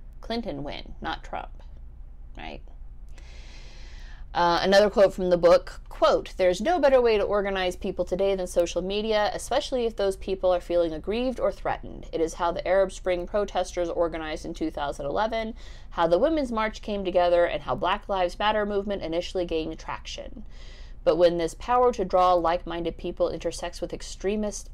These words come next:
outrage-driven narratives and a thirst for violence, it creates a powder keg." End quote. She says this unironically, because none of us remember this ridiculous headline,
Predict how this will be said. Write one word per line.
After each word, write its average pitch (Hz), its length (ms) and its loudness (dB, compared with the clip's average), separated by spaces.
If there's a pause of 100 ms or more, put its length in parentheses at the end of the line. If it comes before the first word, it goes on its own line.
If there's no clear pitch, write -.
outrage-driven 185 840 0
narratives 180 720 0
and 156 180 -4
a 147 60 -6
thirst 151 320 -6
for 143 160 -6
violence, 196 560 0
it - 140 -4
creates 160 420 -8
a 156 80 -10
powder - 420 -8
keg." - 400 -14 (1500)
End 147 220 -8
quote. - 360 -12 (1700)
She - 180 -6
says 220 240 2
this 202 240 0
unironically, 185 920 -4 (800)
because 185 340 4
none 254 200 0
of 381 80 0
us - 180 -2
remember 208 380 2
this 175 520 -2
ridiculous 117 600 -8
headline, 123 680 -12